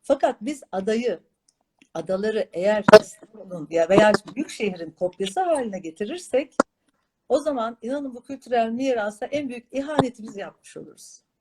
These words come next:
Şu an çağımızın hastalığı bence her şeyi çok hızlı tüketmek. O kadar hızlı tüketiyoruz ki her şeyi. E, adalara da bunu yansıtırsak bu tüketmeyi, o zaman, e, elimizde tüketecek bir ada kalmaz. Çünkü kaynaklarımız çok sınırlı aslında.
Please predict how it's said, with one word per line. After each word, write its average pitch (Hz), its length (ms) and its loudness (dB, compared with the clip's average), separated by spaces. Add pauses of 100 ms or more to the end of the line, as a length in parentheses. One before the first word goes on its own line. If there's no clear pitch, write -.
(760)
Şu - 280 4
an 349 160 8
çağımızın 294 560 6
hastalığı 269 560 6
bence 269 400 -4 (140)
her 262 220 -2
şeyi 254 200 -10
çok - 260 -14
hızlı 233 220 -10
tüketmek. 185 600 -12 (680)
O 240 80 0
kadar 381 240 -2
hızlı 269 200 -6
tüketiyoruz 269 580 -4
ki 185 140 -2
her 156 160 -6
şeyi. 156 380 -8 (640)
E, 208 80 0
adalara 330 480 0
da 320 100 -6
bunu 311 120 -8
yansıtırsak 311 800 -4
bu 233 60 -10
tüketmeyi, 214 680 -6 (400)
o 480 80 0
zaman, 320 400 -2 (380)
e, 175 40 -6 (640)
elimizde 320 440 0
tüketecek 294 480 -8
bir 277 160 -6
ada 240 240 2
kalmaz. 170 420 -2
Çünkü - 220 -14
kaynaklarımız 262 680 2
çok 240 140 -12
sınırlı 208 460 -2
aslında. - 580 -16